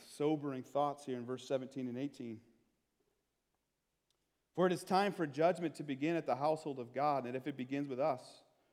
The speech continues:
what will be the outcome for those who do not obey the gospel of God? And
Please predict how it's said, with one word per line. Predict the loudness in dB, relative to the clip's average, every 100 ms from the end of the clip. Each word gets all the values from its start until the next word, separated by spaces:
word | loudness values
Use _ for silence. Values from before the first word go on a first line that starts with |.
| _ _ _
what | -2 -2 0
will | -4
be | -2 -2
the | 0 -2
outcome | -4 -8 -14 -14 _ _ _ _ _ _ _ -8
for |
those | -4 -4 -4
who | -10 -10 _ _ _
do | -2
not | 0 0 -2
obey | -6 -4 -6
the | -6
gospel | -6 -6 -10 -16
of | -14
God? | -12 -12 -14 _ -4
And | 0 0 -2